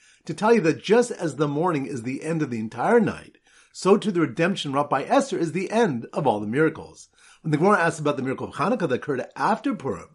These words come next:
the Gemara answers, "Nitna lichtov ka'amrina." We meant to say that Purim was the last miracle allowed to be recorded as part of Tanakh.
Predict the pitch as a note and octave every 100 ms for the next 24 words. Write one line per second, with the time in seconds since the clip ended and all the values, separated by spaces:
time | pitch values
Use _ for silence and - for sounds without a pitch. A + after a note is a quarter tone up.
0 | _ _ _ D3+ E3+ G3+ C4+ A3+ G#3+ C#3+
1 | A#3 G#3 G#3 G#3 A3 G3+ D#3 - D3+ B2
2 | G#2 F2 E3 D#3+ A3 F3+ - F#3 D#3 D3+
3 | G#3 E3+ D3+ D3 D3 F3+ B3+ B3 C#3+ C#3
4 | - - - - B2 B2+ F3+ F3+ D3 B2
5 | - D4+ D4 B2 G#2+ D#3+ - D3 G#2+ -
6 | G#2 D3+ F2+